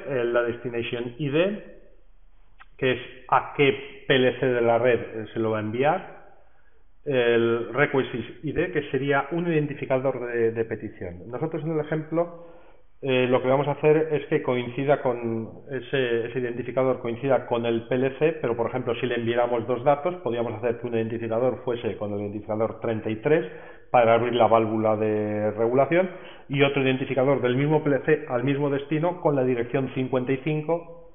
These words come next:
eh, con el identificador cincuenta y cinco, que lo que tiene que hacer, pues, es cerrar, eh, eh, la válvula de desagüe,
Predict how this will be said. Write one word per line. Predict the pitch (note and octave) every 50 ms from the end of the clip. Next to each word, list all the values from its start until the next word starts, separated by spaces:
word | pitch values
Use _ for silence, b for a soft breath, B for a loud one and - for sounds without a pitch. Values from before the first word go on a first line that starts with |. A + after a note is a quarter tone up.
| b b b b b b b b b b b b - - - - - - -
eh, | C#3+ C3+ C3 B2+ A#2+ A#2 A#2 A2+ A2+ A2+
con | A2+ A#2+ A#2
el | A2+ A#2
identificador | A#2 G#2+ G#2 A2 A2+ A#2+ B2+ C3 B2
cincuenta | C3 C3+ C3+ C3+ C3+
y | C3
cinco, | D3 D#3 E3 D#3+
que | - C3
lo | A#2+
que | A#2 A#2
tiene | B2 A#2+
que | A#2+ B2
hacer, | A#2 - B2+ B2+ B2 -
pues, | C3+ A2+ A2
es | A2+ G#2+ - -
cerrar, | - A#2+ A2 G#2 A#2 A#2 A#2 A#2+ B2 C3
eh, | C3+ C3+ C3 B2+ A#2 A2+ A2 G#2+ G#2+ G#2+ G2
eh, | A2 A2+ G#2+ G#2+ G#2
la | G#2+ G#2+ A2
válvula | A2 A2 G#2+ G#2 G#2 G2+ F#2+
de | F#2+ F#2
desagüe, | F#2 - A#2 G#2 F#2+ F#2+